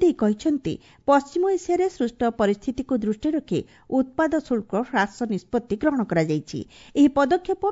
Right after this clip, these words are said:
ପେଟ୍ରୋଲ ଏବଂ ଡିଜେଲର ମୂଲ୍ୟ ବୃଦ୍ଧି ପ୍ରଭାବରୁ ଉପଭୋକ୍ତାମାନଙ୍କୁ ସୁରକ୍ଷା ଦେବ। ଅର୍ଥମନ୍ତ୍ରୀ କହିଛନ୍ତି, ଡିଜେଲ ଉପରେ ରପ୍ତାନୀ ଶୁଳ୍କ ଲିଟର ପିଛା ଏକୋଇଶ ଟଙ୍କା ପଚାଶ ପଇସା ଏବଂ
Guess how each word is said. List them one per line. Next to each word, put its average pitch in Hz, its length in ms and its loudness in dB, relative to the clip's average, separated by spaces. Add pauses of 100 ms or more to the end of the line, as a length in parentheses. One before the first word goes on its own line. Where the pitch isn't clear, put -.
(120)
ପେଟ୍ରୋଲ 254 420 2
ଏବଂ 220 240 0
ଡିଜେଲର 208 500 0
ମୂଲ୍ୟ 202 380 0
ବୃଦ୍ଧି 208 420 -2
ପ୍ରଭାବରୁ 196 440 0 (360)
ଉପଭୋକ୍ତାମାନଙ୍କୁ 262 800 -2 (100)
ସୁରକ୍ଷା 262 460 -2
ଦେବ। - 80 -8 (440)
ଅର୍ଥମନ୍ତ୍ରୀ 381 640 4
କହିଛନ୍ତି, 302 440 -2 (120)
ଡିଜେଲ 254 380 0
ଉପରେ 226 200 0 (100)
ରପ୍ତାନୀ 226 380 -4 (100)
ଶୁଳ୍କ 190 400 -2
ଲିଟର 208 240 -2 (100)
ପିଛା 185 260 -2 (360)
ଏକୋଇଶ 269 340 2
ଟଙ୍କା 277 260 -2 (120)
ପଚାଶ 208 360 -2
ପଇସା 277 300 -2 (360)
ଏବଂ 254 140 4